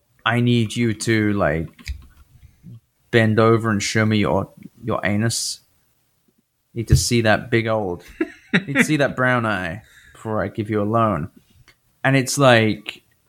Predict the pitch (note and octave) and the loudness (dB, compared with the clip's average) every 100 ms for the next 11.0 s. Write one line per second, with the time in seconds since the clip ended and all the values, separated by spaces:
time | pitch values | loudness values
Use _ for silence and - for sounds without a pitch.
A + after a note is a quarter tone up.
0 | _ _ _ _ _ _ _ _ _ _ | _ _ _ _ _ _ _ _ _ _
1 | _ - D3 C#3 - - B2+ C#3+ D3 E3 | _ 0 2 4 2 2 2 2 2 2
2 | D3+ D3+ D#3 D#3 - - - - A#2+ B2+ | 2 2 0 -2 -12 -18 -12 0 0 2
3 | A#2+ F2+ A2+ B2 A2 - A#2+ A2+ A2 G#2 | -2 -2 -2 -2 -4 -2 0 0 -2 0
4 | G#2+ - - A2 A2 C#3+ C3 G2+ B2 D#3 | -2 0 0 2 2 2 4 2 4 6
5 | D#3 D3+ - C3+ C3+ A#2+ - E2 A#1 C2+ | 6 4 2 0 2 0 0 0 0 -6
6 | - - - _ - A2 A2+ A#2 A#2 A2 | -16 -20 -20 _ -2 0 2 2 2 0
7 | - G#2+ G2+ G2+ - A#2+ B2 A#2+ C#3 F2 | 0 0 0 -2 -4 -2 -2 0 -2 -2
8 | A2 A#2+ C#3 A3 E3 A#2 C3 C3 C#3 C3+ | 0 0 0 -2 -2 -2 -4 -4 -2 -4
9 | - B2 D3+ D#3+ E2 - - _ - - | -4 -4 -4 -6 -10 -10 -12 _ -20 -20
10 | _ _ _ - B2+ A#2+ A2+ G#2+ G#2 G#2 | _ _ _ 0 4 4 2 0 -2 -4